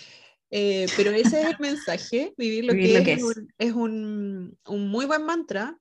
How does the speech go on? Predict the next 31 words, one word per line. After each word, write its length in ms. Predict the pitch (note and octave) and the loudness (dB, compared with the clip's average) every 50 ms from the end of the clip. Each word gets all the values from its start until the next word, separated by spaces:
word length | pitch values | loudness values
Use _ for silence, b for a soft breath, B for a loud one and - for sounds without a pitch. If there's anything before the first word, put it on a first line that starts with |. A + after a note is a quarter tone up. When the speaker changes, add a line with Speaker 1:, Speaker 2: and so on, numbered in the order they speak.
| _ _ | _ _
Speaker 1:
para 360 | A3+ A3 A3 G#3+ G#3+ G#3+ G#3 | -6 -4 -2 -2 -2 -2 -2
trabajar 360 | G#3 G#3+ G#3 G#3+ G#3 - G#3 | -2 -4 -4 -4 -4 -6 -6
el 100 | G#3 G#3 | -6 -6
perfeccionismo. 920 | G#3 G#3+ G#3 G#3+ G#3+ G3+ G3+ - A3 F#3+ F3 F3 F3 F#3 F#3 A3 D4 D4 b b b b b b b b | -6 -8 -8 -8 -10 -12 -10 -10 -10 -10 -8 -8 -8 -10 -10 -10 -12 -14 b b b b b b b b
Speaker 2:
Sí. 80 | - | -6
Speaker 1:
Y, 280 | - - A#3 A#3 B3 B3+ | -4 -2 -2 0 -2 -2
por 120 | B3 - B3 | -4 -4 -4
supuesto, 500 | - - A#3 B3 C#4+ C#4 - - C#4 C#4 | -4 -2 -2 -2 -2 -2 -4 -4 -2 -2
síganos 500 | C4+ - D4+ D#4 C#4+ B3 A#3+ A#3+ B3 B3+ | -2 -4 -4 -4 -2 -2 -2 -2 -4 -4
en 140 | C4 B3+ A#3+ | -4 -6 -4
redes 240 | - B3+ C4 C4 C4+ | -2 -2 -2 -2 -4
sociales, 440 | - C#4+ - D#4 B3+ G3+ G3+ G#3+ G#3+ | -8 -8 -6 -4 -4 -4 -4 -4 -4
en 100 | G#3 G3+ | -4 -4
Instagram 440 | G#3+ A3+ A#3+ A#3 A#3 A3 A3 A3+ A3 | -2 -4 -4 -4 -6 -4 -4 -4 -6
nos 160 | G#3+ G#3+ G#3+ | -6 -8 -8
pueden 280 | - A#3 A3+ A3+ A3+ A#3 | -6 -6 -6 -4 -4 -4
encontrar 680 | A#3 A#3 A#3 A#3 A#3 A#3 A#3 A#3+ B3 B3 B3 B3 - | -6 -6 -6 -6 -6 -6 -6 -6 -6 -6 -8 -8 -10
como 220 | _ - A3+ A3+ A3+ | _ -8 -6 -4 -4
Vivir 260 | A3 A3 G#3+ A3 A3 | -4 -4 -6 -6 -4
lo 140 | A3+ A3+ A3 | -6 -6 -6
que 260 | A3 G#3+ A3 A#3 B3 | -6 -6 -4 -4 -4
es, 80 | B3 | -4
donde 200 | A#3+ A#3 A3 G#3+ | -6 -6 -8 -10
estamos 320 | G#3 G#3 G#3+ G#3 G#3 G#3+ G#3+ | -12 -10 -10 -8 -8 -8 -8
haciendo 340 | G#3 G#3 G#3+ G#3+ G#3+ G#3+ G#3 | -8 -8 -8 -8 -8 -8 -8
comunidad, 600 | G#3 G#3 G#3 G#3 G3+ G#3 G#3+ A3 A#3 B3 A#3+ A#3+ | -8 -6 -6 -4 -4 -4 -4 -4 -4 -2 -2 -2
donde 140 | A#3 G#3+ | -4 -4
estamos 280 | G3+ G#3 G#3 G#3 G#3 G3+ | -6 -6 -6 -8 -8 -8
participando 560 | G#3+ G3+ - G3 - G#3+ G3+ G3+ G3 G3+ G#3 | -10 -12 -14 -14 -12 -10 -8 -8 -6 -6 -6
las 240 | G3+ G3+ F#3+ F#3 - | -6 -8 -8 -8 -6
dos. 400 | A3 B3 B3+ B3 B3 A#3+ A#3+ B | -4 -2 -2 -2 -2 -4 -8 B